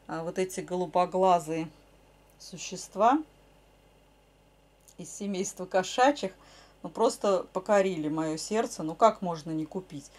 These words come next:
Вот что мной движило, когда я купила этот набор? Я увидела эти глаза, и всё, и поняла, что эти глаза не против, чтобы я их вышивала.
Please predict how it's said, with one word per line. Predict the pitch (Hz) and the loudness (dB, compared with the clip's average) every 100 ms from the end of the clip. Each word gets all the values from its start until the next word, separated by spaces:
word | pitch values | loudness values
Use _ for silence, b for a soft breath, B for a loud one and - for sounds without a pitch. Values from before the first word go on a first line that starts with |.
| B - | B -6
Вот | 185 | -4
что | - 302 285 | 2 6 6
мной | 226 190 180 - - | 6 0 -2 -8 -14
движило, | 175 180 294 294 196 | -10 0 2 4 2
когда | - 156 147 214 | 2 0 2 2
я | 233 | 2
купила | 165 - 196 180 | -4 -4 0 0
этот | 170 165 185 | -2 -6 -2
набор? | 175 151 143 151 | -2 -2 -6 0
Я | 175 214 | 2 2
увидела | 214 220 208 202 | 2 -2 -2 0
эти | 202 208 | 0 -4
глаза, | 160 175 185 185 240 302 - b b b b b b _ 190 | -2 2 2 4 4 4 0 b b b b b b _ -10
и | 214 | -10
всё, | - 190 170 | -6 -6 -6
и | 170 185 | -8 -8
поняла, | 202 190 170 160 156 | -4 -4 0 0 0
что | - 165 | -4 -6
эти | 160 - | -6 -8
глаза | 147 165 165 175 208 220 | -8 -4 0 4 4 4
не | 180 165 156 | 0 -6 -6
против, | - 214 226 156 | -4 -4 -4 -10
чтобы | - 156 160 | -10 -10 -8
я | 165 165 | -6 -6
их | 160 - | -6 -10
вышивала. | 180 196 202 254 190 | -10 -2 2 2 2